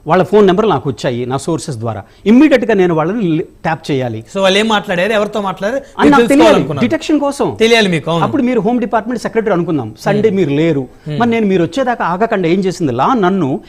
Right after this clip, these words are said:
Speaker 1: ఇమ్మీడియట్గా ఎమర్జెన్సీ సిచ్యువేషన్లో
Speaker 2: Hmm.
Speaker 1: మీరు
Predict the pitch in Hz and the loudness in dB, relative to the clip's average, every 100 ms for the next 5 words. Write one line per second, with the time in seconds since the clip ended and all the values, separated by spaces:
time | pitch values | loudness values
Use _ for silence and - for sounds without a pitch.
0 | - - 226 294 320 262 214 202 220 185 | -14 0 4 6 6 6 2 2 0 0
1 | 202 240 220 208 196 165 - 156 135 - | 2 0 0 -4 -6 -8 -4 -4 -2 -2
2 | 127 160 - - _ _ - 151 135 113 | 0 -2 -2 -14 _ _ -12 -10 -8 -2
3 | 208 311 | 0 0